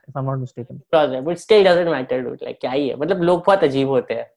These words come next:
Speaker 2: मतलब, अब लोग का कैंसिल कल्चर इतना अमेजिंग हो गया है कि लोग अली फजल को टारगेट करके बोल रहे हैं कि मिर्जापुर देखनी है, तो Telegram पे डाउनलोड करके देखो। And I'm
Speaker 1: In
Speaker 2: like
Speaker 1: fact, talking about cancel culture, Uddhav, you remember we were having this discussion that,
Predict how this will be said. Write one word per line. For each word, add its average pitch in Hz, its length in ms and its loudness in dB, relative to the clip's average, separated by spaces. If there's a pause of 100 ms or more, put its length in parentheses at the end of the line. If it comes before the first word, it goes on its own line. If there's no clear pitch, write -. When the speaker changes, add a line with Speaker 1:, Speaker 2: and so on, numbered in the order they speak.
Speaker 2:
मतलब, 131 260 -4
अब 135 180 -2
लोग 160 340 2
का 185 80 0
कैंसिल 170 380 2
कल्चर 185 300 2
इतना 180 220 -2
अमेजिंग 156 640 0
हो 170 80 2
गया 165 120 0
है 160 60 0
कि 175 100 -4
लोग 170 200 -2
अली 143 280 -2
फजल 160 360 2
को 160 120 -2
टारगेट 147 400 0
करके 160 260 -2
बोल 151 180 0
रहे 170 120 -4
हैं 196 80 -6
कि 220 80 0
मिर्जापुर 147 500 -2
देखनी 156 300 -2
है, 208 60 -4
तो 240 80 4
Telegram 160 480 0
पे 175 80 -2
डाउनलोड 127 300 -2
करके 127 220 -12
देखो। 120 260 -14 (640)
And 156 100 -4
I'm 151 160 -2
Speaker 1:
In - 60 0
Speaker 2:
like 208 140 2
Speaker 1:
fact, - 200 0
talking 240 340 2
about 254 160 8 (200)
cancel 180 440 0
culture, 190 300 4
Uddhav, 208 280 4
you 202 100 8
remember 208 320 6
we 185 160 4
were 214 120 4
having 202 160 2
this 226 140 2
discussion 208 680 0
that, 196 220 4